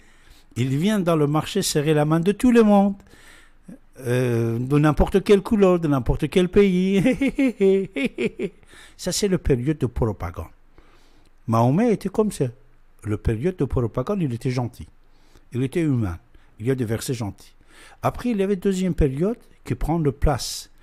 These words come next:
qui prend le pouvoir. Il devient le maire. Ou si vous voulez, le patron. Ou si vous voulez, le président de la République de Médine. Yasreb, il va changer de nom. Il va devenir Médine. Quand il est président de Médine, euh,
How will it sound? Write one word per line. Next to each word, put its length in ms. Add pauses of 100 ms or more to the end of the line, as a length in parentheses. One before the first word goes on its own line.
(220)
qui 120
prend 180
le 120
pouvoir. 500 (500)
Il 100
devient 340
le 180
maire. 540 (520)
Ou 120
si 140
vous 100
voulez, 220
le 120
patron. 500 (520)
Ou 40
si 160
vous 80
voulez, 100
le 60
président 600 (360)
de 60
la 140
République 640
de 100
Médine. 540 (260)
Yasreb, 580
il 140
va 100
changer 320
de 120
nom. 300 (720)
Il 80
va 80
devenir 420
Médine. 440 (380)
Quand 260
il 100
est 80
président 540
de 140
Médine, 420 (560)
euh, 40